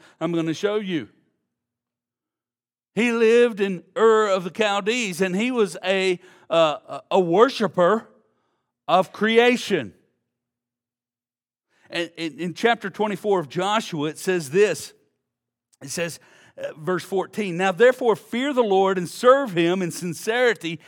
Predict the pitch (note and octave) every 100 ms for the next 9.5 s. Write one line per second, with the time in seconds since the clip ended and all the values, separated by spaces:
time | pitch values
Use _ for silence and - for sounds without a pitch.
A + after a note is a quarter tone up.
0 | - F3 A3+ A#3 A3+ - A#3 C4 - G3
1 | D3+ A2 - - - _ _ _ _ _
2 | _ - D#4+ D#4+ D4 C#4+ D#4 D#4+ B3+ G#3
3 | D3 A#3 C#4+ C#4 A3 D#3+ D3+ D3+ G#3 G#3+
4 | G#3+ - A#3 C4+ C#4 B3+ F#3+ - G3+ G3
5 | G3+ F#3+ D#3+ D3 F#3 G3+ G3 E3 F#3+ A3+
6 | A#3 C4 C4+ B3 - - - F#3 G3 F#3
7 | F3+ G#3 C4 C4 F#3 D#3 F3+ F3+ _ -
8 | G3+ G3+ - - B3+ C4 G#3+ A3 A3+ B3
9 | C4 A#3+ C#3 A2+